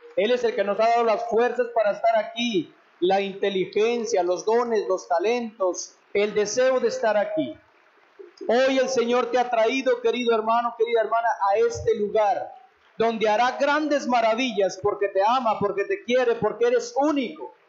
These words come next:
Derramará sobre ti sus grandes dones, toda su misericordia.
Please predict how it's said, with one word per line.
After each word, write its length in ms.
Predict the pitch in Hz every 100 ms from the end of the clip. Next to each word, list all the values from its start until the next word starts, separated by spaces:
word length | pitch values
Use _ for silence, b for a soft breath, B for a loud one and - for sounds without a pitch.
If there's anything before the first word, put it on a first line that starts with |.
| _ _ _
Derramará 600 | 208 233 233 226 226 262
sobre 340 | 262 277 247 233
ti 200 | 285 277
sus 460 | 277 262 - - _ _ _ - _ _ -
grandes 580 | 180 269 294 285 202 190
dones, 640 | 269 277 208 - - -
toda 300 | 277 302 269
su 160 | - 240
misericordia. 1040 | 226 233 220 214 208 208 170 175 139